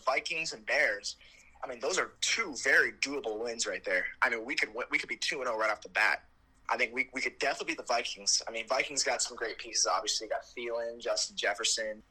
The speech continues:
Cousins ain't bad at all. And that defense is not, uh, too shabby either. You know, but I, I, I think, I don't think they're elite to a point where they're gonna shut us down. You know, I think Burrow could have a field day against them personally.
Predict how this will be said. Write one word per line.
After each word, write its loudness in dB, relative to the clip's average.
Cousins 0
ain't -2
bad 0
at -2
all. 2
And -2
that 4
defense 0
is 0
not, 0
uh, 2
too -2
shabby 2
either. -4
You -8
know, -2
but -2
I, 4
I, 2
I 2
think, 2
I 6
don't 0
think -2
they're 2
elite -6
to -4
a -6
point -2
where 0
they're -2
gonna 0
shut 4
us 4
down. 2
You -6
know, 2
I 4
think 0
Burrow 4
could 2
have -2
a -6
field -2
day -2
against 0
them -8
personally. -2